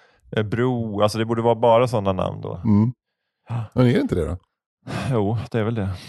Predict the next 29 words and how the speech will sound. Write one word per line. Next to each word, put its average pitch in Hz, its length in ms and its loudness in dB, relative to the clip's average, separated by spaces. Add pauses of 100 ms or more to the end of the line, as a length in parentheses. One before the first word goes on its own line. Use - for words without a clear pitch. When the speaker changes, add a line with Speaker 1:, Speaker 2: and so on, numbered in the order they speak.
(140)
Speaker 2:
<laughs> - 300 -6
Speaker 1:
Det 135 160 -4
är - 20 2
väl 127 100 2
det 139 100 2
som 156 180 -2
är 135 140 4
lite 120 180 -2
Västmanlands 110 500 0
Speaker 2:
Var 170 160 4
Speaker 1:
usp. 143 120 2
Speaker 2:
ligger, 147 180 0
var 156 80 4
ligger 147 160 4
Tuna? 135 560 2 (920)
Speaker 1:
Tuna 151 400 2
finns 139 260 -2
ju 117 160 0
i 107 340 0
massa, 113 320 -2
det 117 240 -4
finns 117 220 -4
ju 117 40 -4
massa 117 520 -2
Tuna. 95 320 -6
Speaker 2:
Ja, 92 140 0
sant. - 480 -8 (760)
Sant. - 80 -4
Speaker 1:
Eh, 95 480 0